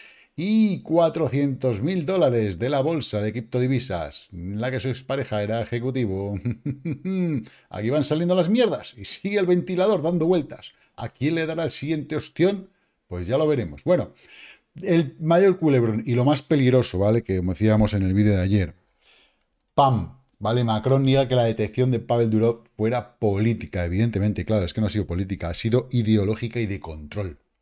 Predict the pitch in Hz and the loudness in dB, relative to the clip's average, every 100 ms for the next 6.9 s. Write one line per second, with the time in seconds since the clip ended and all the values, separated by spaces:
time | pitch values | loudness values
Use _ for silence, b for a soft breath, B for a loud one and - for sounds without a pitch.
0 | _ _ _ - 131 113 107 113 120 135 | _ _ _ -4 0 0 0 -2 -4 -4
1 | 110 90 82 95 90 - _ _ _ _ | -4 -4 -8 -8 -8 -10 _ _ _ _
2 | 127 131 170 117 87 92 104 104 104 104 | 0 4 2 2 -2 -2 -2 0 0 0
3 | 104 110 107 113 90 90 101 85 - _ | 0 0 0 0 -2 -4 -8 -10 -14 _
4 | _ _ _ _ _ _ - 87 90 92 | _ _ _ _ _ _ -10 -6 -6 -8
5 | - - _ _ - 90 87 90 90 82 | -10 -18 _ _ -16 -10 -8 -6 -6 -6
6 | 95 90 98 85 82 80 80 76 | -6 -6 -8 -8 -10 -10 -12 -12